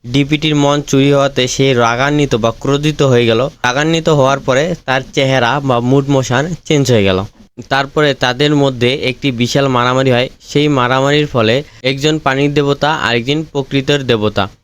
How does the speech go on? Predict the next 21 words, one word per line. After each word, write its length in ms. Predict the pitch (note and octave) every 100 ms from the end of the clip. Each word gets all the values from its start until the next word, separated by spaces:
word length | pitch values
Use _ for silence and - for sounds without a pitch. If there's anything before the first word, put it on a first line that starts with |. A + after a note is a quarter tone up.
| _ _
এই 80 | B2+
দুই 180 | C3 D#3
দেবতার 460 | C#3+ C3+ C3+ D3 D3+
মাঝখানে 600 | C#3 C#3 C3 A#2+ D3 D#3+
মারামারি 500 | B2+ C3 C#3 D3 D3
করে 340 | B2 A2+ B2
সেই 840 | - D#3 D#3+ D#3+ D#3+ D#3+ E3 D#3+
যে 220 | D3 D3+ C#3
মন 420 | A#2 A#2 A#2+ D#3+ - _
সেটি 260 | - C#3 D3+
পানির 400 | C#3 C3+ D3+ D3
তলে 260 | C3+ B2+ D3+
হারাই 380 | A#2+ B2 B2 G#2
গেল। 200 | G2+ F#2+ - _
সাথে 280 | - B2+ D#3
হারাই 380 | D3+ B2+ C#3 D3+
গেল 300 | C3 A#2 D#3 - _ A2
জলবায়ুর 480 | C3 C3+ D3 D#3
দেবতা 340 | C#3 C3+ C3 C#3+
মাউইর 500 | C3 A#2 A#2 D#3 F3+ - -
ত্রিশূল। 360 | D#3+ - G2